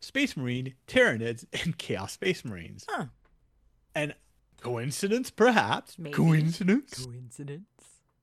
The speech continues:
Speaker 1: But if it's a pattern, that
Speaker 2: Yeah.
Speaker 1: makes it a lot of fun, 'cause then you can, uh, kinda predict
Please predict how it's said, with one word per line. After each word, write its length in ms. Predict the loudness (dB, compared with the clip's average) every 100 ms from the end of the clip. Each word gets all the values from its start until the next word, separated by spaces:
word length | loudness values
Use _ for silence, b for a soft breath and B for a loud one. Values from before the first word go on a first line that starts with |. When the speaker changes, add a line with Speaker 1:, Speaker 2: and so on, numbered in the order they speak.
| _ -10
Speaker 1:
But 200 | -2 0 0
if 100 | -2
it's 140 | -2
a 60 | -4
pattern, 800 | -4 2 2 4 2 0 -2 -8 _ _ -18 -8
that 120 | -4
Speaker 2:
Yeah. 60 |
Speaker 1:
makes 200 | -2 0
it 160 | -2 -4 -10 _ _ -8
a 60 |
lot 180 | -4 -2
of 80 | -4
fun, 300 | -6 -6 -6
'cause 160 | -6 -6
then 200 | -6 -6
you 80 | -8
can, 140 | -6
uh, 180 | -6 -6
kinda 220 | -4 -4 -2
predict 420 | -4 0 -2